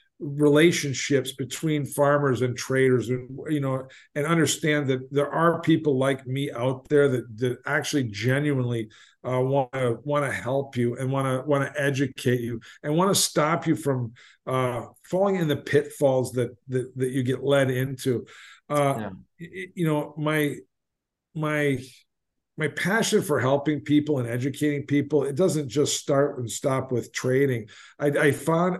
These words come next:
Speaker 1: I do it in swimming too. It's why I, I volunteer coach these kids, is because I just enjoy,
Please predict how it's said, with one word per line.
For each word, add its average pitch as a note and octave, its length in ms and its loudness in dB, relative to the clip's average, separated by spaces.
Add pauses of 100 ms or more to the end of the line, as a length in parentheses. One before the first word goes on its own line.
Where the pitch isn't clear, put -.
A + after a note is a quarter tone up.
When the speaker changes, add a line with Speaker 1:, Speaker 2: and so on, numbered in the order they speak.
Speaker 1:
I D3+ 60 4
do D3+ 220 6
it E3+ 60 6
in C#3 160 0
swimming C3 480 -2
too. C3 220 0
It's A2+ 180 -4
why D3 260 4
I, B2+ 240 -2
I B2+ 40 -2 (300)
volunteer B2+ 560 4
coach B2+ 320 0
these A#2 240 -2
kids, A#2+ 340 2
is G2+ 80 -8
because A2 260 -2
I B2 180 -2
just D#3 400 0
enjoy, C3+ 840 4